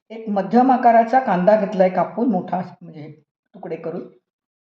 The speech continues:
पाव इंच आलं किसून घेतलंय. कोथिंबीर लागणार आहे. अर्धा बाउल मी दूध घेतलंय. मिरपूड लागणार आहे, आतमध्ये थोडी घालीन, गार्निशिंगला लागणार आहे आणि मुख्य आपल्याला लागणार आहे बटर. आता हे सगळे प्रकार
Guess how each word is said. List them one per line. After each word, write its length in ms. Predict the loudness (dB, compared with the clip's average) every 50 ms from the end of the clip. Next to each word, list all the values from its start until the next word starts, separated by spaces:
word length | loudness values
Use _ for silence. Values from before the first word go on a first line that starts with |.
| _ _ _ _ _
पाव 200 | -6 -4 -2 0
इंच 260 | 2 2 0 2 2
आलं 380 | 2 4 4 4 4 4 4 2
किसून 400 | 2 0 -2 -2 2 4 6 6
घेतलंय. 360 | 4 4 0 -4 -6 -8 -8 -8 -10 -16 _ _ _ _ _ _ _ _ _
कोथिंबीर 420 | -20 -20 -10 -6 -4 -4 -2 0 0
लागणार 340 | 2 2 4 4 4 4
आहे. 140 | 2 0 -2 -6 -10 -16 -20 _ _ _ _ _ _ _
अर्धा 300 | -12 -10 -4 2 2 4
बाउल 200 | 4 4 4 4
मी 160 | 2 2 2 2
दूध 280 | 2 2 0 2 2
घेतलंय. 480 | 2 2 0 0 2 2 2 2 0 -4 -14 -20 -20 _ _ _ _ _ _ _ _ _ _ _ _ _ _ _ _ _ _ _ _ -10
मिरपूड 500 | -8 -6 -6 -6 -6 -2 -2 2 2 2 2 2 2
लागणार 380 | 2 2 4 4 4 4 4
आहे, 80 | 4 0
आतमध्ये 440 | -2 -4 -6 -4 -2 -2 0 0 0
थोडी 200 | 0 2 2 4
घालीन, 420 | 6 6 4 4 2 -2 -4 -6 -8 -14 -18 _ _ -6
गार्निशिंगला 580 | -6 -4 -2 -4 -4 -2 -2 0 2 4 4 4
लागणार 300 | 4 2 0 0 -4 -6
आहे 360 | -8 -8 -10 -12 -16 _ _ _ _
आणि 120 | -12 -10 -8
मुख्य 360 | -8 -8 -8 -8 -2 0 2
आपल्याला 320 | 2 2 0 -2 -4 -2
लागणार 300 | -2 -2 -2 0 -2 -2
आहे 200 | -2 -4 -8 -12 -4 _
बटर. 240 | -2 -2 -2 -4 -8 -8 -10 -16 -20 _ _ _ _ _ _ _ _ _ _
आता 180 | -12 -8 -6 -4
हे 160 | -4 -4 -2
सगळे 260 | -2 -2 -2 -2 -2
प्रकार 340 | -4 -4 -4 -4 -4 -6